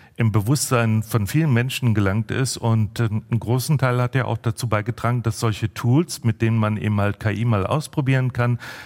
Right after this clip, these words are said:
mit denen man sie anwenden kann, auch einfach verfügbar sind für jeden. Haben Sie die auch genutzt oder nutzen Sie sie regelmäßig?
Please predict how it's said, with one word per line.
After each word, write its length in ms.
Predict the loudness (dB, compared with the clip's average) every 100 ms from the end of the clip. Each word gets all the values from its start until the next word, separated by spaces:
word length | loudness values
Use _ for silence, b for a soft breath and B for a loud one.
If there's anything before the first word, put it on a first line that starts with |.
| B
mit 120 | -2 2
denen 140 | 4
man 160 | 4 2
sie 140 | 2
anwenden 480 | 2 4 4 2 2
kann, 240 | 0 0
auch 360 | -2 -4 -4 -18 -10
einfach 300 | -4 0 0
verfügbar 580 | 0 -2 0 -2 0 -2
sind 220 | -2 -4
für 80 | -2
jeden. 240 | -2 -2 -6 B B B
Haben 160 | 0
Sie 180 | 2 2
die 160 | 2 2
auch 220 | 0 0
genutzt 400 | 0 0 -2 -2
oder 180 | 0 2
nutzen 400 | 2 0 0 0
Sie 140 | -2
sie 160 | -2 -2
regelmäßig? 760 | 0 0 0 0 -4 -8 -10